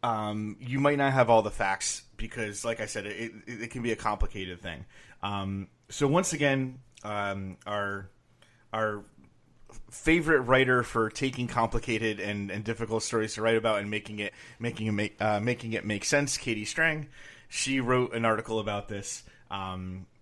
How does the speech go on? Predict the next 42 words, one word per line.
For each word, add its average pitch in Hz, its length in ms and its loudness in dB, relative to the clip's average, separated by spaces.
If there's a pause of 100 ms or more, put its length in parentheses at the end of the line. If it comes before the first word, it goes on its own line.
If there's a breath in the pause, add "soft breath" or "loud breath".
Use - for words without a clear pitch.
and, 104 380 -4
you 120 100 -8
know, 110 80 -6
there's 113 180 -4
some 117 140 -6
good, 135 240 -4 (180)
good 151 160 -2
details 113 420 -6
in 101 120 -8
here. 98 260 -6 (240 loud breath)
So - 180 0
basically, 151 680 2 (480)
the, 117 640 -4 (120)
the 127 160 -6
league 143 400 -2
is 123 220 -6
going 123 240 -2
to - 140 -6
pay 107 220 4
nineteen 135 500 -2
million 147 300 0
dollars, 95 520 -4 (100)
that, 107 220 -4
by 117 140 6
the 117 80 4
way, 113 80 6
that, 110 160 2
that's 113 240 -2
million 107 540 0 (100)
with 110 140 -6
an 101 100 -6
M, 107 400 -4 (1400 soft breath)
in 131 120 -2
a 123 40 -6
settlement 156 440 -2
with 127 180 -6
three 156 160 -4
hundred 156 280 -2
and 127 40 -4
eighteen 127 300 -6
former 104 340 -2
players, 151 500 0